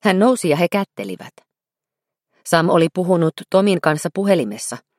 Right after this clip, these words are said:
mutta tämä oli heidän ensimmäinen tapaamisensa. Tom Lexington oli vaikuttava mies. Tummat hiukset, hartiat kuin ladon ovet.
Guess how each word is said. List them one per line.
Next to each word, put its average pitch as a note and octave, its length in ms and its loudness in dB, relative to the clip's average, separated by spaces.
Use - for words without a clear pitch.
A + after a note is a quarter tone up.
mutta G3+ 260 2
tämä B3 260 2
oli A3 240 2
heidän G#3+ 260 2
ensimmäinen F3+ 580 0
tapaamisensa. A#2+ 800 -8
Tom B3 180 2
Lexington G#3 760 0
oli F#3+ 160 0
vaikuttava C#3 540 -4
mies. - 480 -12
Tummat F3+ 400 0
hiukset, - 560 -6
hartiat G#3 520 0
kuin G3 240 2
ladon F#3 380 2
ovet. - 500 -10